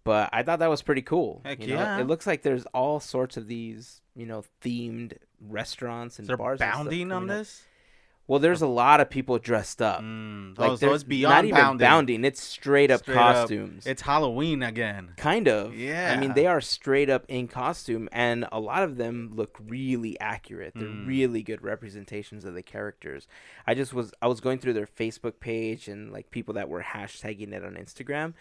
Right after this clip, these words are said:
Speaker 1: Uh, I'll try to find a couple of the better ones and maybe put 'em in the blog post as well.
Speaker 2: Yeah, that'd be cool, actually.
Speaker 1: But, uh, yeah, if anything, I might wanna try to go do a walk-in for one of these.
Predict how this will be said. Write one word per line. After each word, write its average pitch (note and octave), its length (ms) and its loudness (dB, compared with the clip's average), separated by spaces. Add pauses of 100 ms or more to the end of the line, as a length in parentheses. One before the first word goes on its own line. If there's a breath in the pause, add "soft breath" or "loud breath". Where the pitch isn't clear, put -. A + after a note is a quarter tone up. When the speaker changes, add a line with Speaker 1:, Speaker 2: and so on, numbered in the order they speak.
(340 soft breath)
Speaker 1:
Uh, G#2 260 -2
I'll C3+ 120 0
try E3 160 0
to D#3+ 60 2
find C#3 240 2
a B2 40 -4
couple A#2+ 320 -6
of G#2+ 100 -4
the G2+ 60 -14
better G#2+ 300 -4
ones G2 640 -14
and G2+ 540 -16 (180)
maybe A#2+ 360 -2
put G#2+ 160 -8
'em G#2 120 -10
in G2+ 60 -12
the G2+ 60 -12
blog G2 320 -12
post - 260 -16
as G2 160 -16
well. G2 420 -8
Speaker 2:
Yeah, G#2+ 120 -6
that'd G#2+ 180 -6
be C#3+ 60 -20
cool, G2 220 -12
actually. F2+ 320 -18 (220)
Speaker 1:
But, A#2 460 4
uh, A2+ 320 0
yeah, A#2+ 460 6
if A2+ 180 -2
anything, A#2+ 600 -2
I G#2+ 100 -4
might C3 240 -4
wanna A2 240 -2
try A#2+ 220 -4
to G#2+ 100 -4
go A2 180 -4
do G#2 200 -8
a G#2 60 -6
walk-in G#2 560 -6
for F#2+ 180 -12
one G2 180 -10
of F#2+ 100 -14
these. F#2+ 440 -20